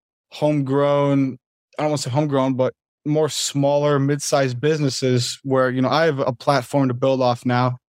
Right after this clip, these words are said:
where I can essentially help build their company for 'em that, you know, they, they fit the morals and, and values that I stand. You know, they have really, really good, you know, products and a really good base of,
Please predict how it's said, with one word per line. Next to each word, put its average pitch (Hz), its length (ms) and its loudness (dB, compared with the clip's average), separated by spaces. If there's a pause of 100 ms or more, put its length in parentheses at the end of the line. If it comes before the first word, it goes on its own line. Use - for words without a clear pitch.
(140)
where 147 120 0
I 151 80 2
can 143 140 0
essentially 139 420 0
help 127 300 -2
build 143 280 -2
their 143 180 2
company 135 440 0
for 117 280 -2
'em 113 140 0
that, 123 260 2
you 123 100 -6
know, 123 160 0
they, 120 380 2
they 120 140 2
fit - 480 -4
the 135 60 0
morals 131 600 2
and, 123 240 0
and 131 140 -2
values 127 320 2
that 123 80 0
I 131 120 2
stand. 139 320 -2
You 127 80 -8
know, 123 120 -2
they 120 120 2
have 123 220 0
really, 135 380 2
really 131 280 0
good, 123 400 0
you 127 100 -2
know, 117 120 0
products 127 500 0
and 127 80 0
a 120 40 0
really 127 240 0
good 120 260 -2
base 127 340 0
of, 120 280 -2